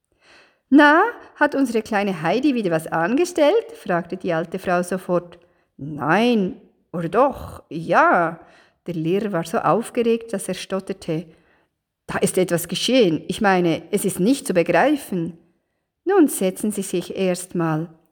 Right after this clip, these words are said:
sagte Frau Sesemann schmunzelnd. „Was Sie mir mitteilen wollen, scheint ja das reinste Wunder zu sein.“ „Das ist richtig.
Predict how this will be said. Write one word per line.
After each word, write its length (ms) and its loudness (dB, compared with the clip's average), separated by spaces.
sagte 580 -2
Frau 200 0
Sesemann 560 -2
schmunzelnd. 680 -4
„Was 200 -8
Sie 140 0
mir 160 6
mitteilen 600 2
wollen, 380 -2
scheint 320 -6
ja 60 -6
das 280 -6
reinste 460 -2
Wunder 300 0
zu 200 -8
sein.“ 480 -2
„Das 180 -8
ist 260 -4
richtig. 540 0